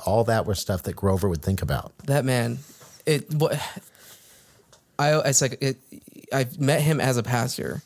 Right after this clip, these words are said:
Speaker 1: Mm-hmm.
Speaker 2: and you only know what you know. So I assumed he had always been a pastor,
Speaker 1: Yeah.
Speaker 2: right? But, like, to just learn a little bit about his history in literally a five-minute conversation
Speaker 1: Yeah.
Speaker 2: outside,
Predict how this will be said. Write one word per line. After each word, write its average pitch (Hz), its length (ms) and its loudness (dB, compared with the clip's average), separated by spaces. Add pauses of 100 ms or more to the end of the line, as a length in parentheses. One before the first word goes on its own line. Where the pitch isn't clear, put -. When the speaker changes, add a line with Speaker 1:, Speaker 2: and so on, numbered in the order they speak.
(200)
Speaker 1:
Mm-hmm. 113 260 4
Speaker 2:
and 120 420 2 (280)
you 143 140 2
only 170 180 4
know 135 160 4
what 131 180 0
you 117 60 0
know. 113 280 2
So 123 160 2
I 120 60 4
assumed 120 300 2
he 123 80 0
had 117 100 4
always 117 260 2
been 127 140 2
a 123 60 0
pastor, - 260 -4
Speaker 1:
Yeah. 101 220 4 (380)
Speaker 2:
right? 127 160 0 (500)
But, 123 260 4
like, 120 260 2
to 127 160 2
just 127 300 2
learn 139 180 4
a 135 40 2
little 127 240 4
bit 123 120 2
about 110 340 2
his 123 180 2
history 117 360 2
in 139 220 2
literally 175 300 4
a 131 60 2
five-minute 123 460 2
conversation 113 640 0
Speaker 1:
Yeah. 117 100 2
Speaker 2:
outside, 113 500 2